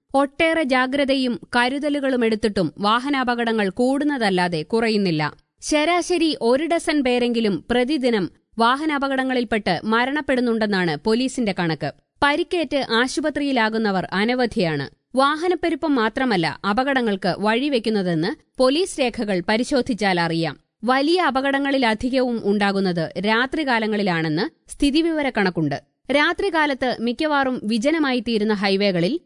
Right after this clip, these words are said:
എല്ലാ വാഹനങ്ങളും പരമാവധി സ്പീഡിലാകും. ശ്രദ്ധ ഒന്ന് പാളുകയോ ഉറക്കച്ചടവ് ബാധിക്കുകയോ ചെയ്താൽ വലിയ അപകടത്തിലേക്കാവും നയിക്കുക.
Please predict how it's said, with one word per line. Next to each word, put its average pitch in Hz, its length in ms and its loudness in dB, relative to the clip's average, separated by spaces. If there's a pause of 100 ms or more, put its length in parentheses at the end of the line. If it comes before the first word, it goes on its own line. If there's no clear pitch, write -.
(100)
എല്ലാ 285 400 2
വാഹനങ്ങളും 254 720 0
പരമാവധി 262 720 0
സ്പീഡിലാകും. 190 680 -2 (320)
ശ്രദ്ധ 285 600 0
ഒന്ന് 269 280 2
പാളുകയോ 247 760 0
ഉറക്കച്ചടവ് 269 760 0
ബാധിക്കുകയോ 240 720 0
ചെയ്താൽ 175 440 -2 (300)
വലിയ 254 320 2
അപകടത്തിലേക്കാവും 240 1120 -2
നയിക്കുക. 185 400 0